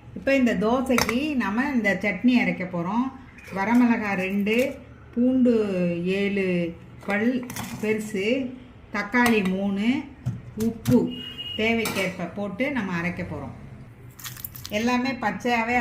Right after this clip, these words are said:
அரைச்சிட்டு எண்ணெயில வதக்கணும். இதுதான் இந்த சட்னி. இந்த சட்னி பச்சையாவே தான் அரைக்க போறோம். அரைச்சிட்டு எண்ணெய் போட்டு தாளிச்சு நம்ம வதக்கி வச்சா ந-, ரொம்ப நல்லா இருக்கும்.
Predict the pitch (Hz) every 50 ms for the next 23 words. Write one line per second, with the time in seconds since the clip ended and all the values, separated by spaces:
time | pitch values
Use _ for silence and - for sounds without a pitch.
0 | 226 202 208 208 208 - 175 185 226 247 285 269 214 196 196 208 226 226 220 214
1 | 196 185 185 180 175 175 180 180 170 156 - - - 170 180 180 196 214 220 220
2 | 202 185 180 175 - 180 170 180 - 180 170 180 196 202 196 190 190 185 185 -
3 | - - - - - - 226 220 208 - 262 269 277 254 233 220 190 180 - 247
4 | 240 233 226 220 233 240 233 233 247 240 208 202 196 - 208 180 185 185 185 196
5 | 233 247 226 190 190 202 196 - 208 180 - 233 262 294 262 208 190 190 202 208
6 | 214 214 214 196 180 180 - 190 180 180 - 240 233 233 196 196 196 202 202 180
7 | - - 220 247 294 311 - - - - - - - 190 190 190 202 233 233 196
8 | 175 175 190 180 180 208 180 170 165 - 214 220 233 220 190 170 170 170 180 185
9 | 190 185 170 156 156 156 151 151 139 - - 123 123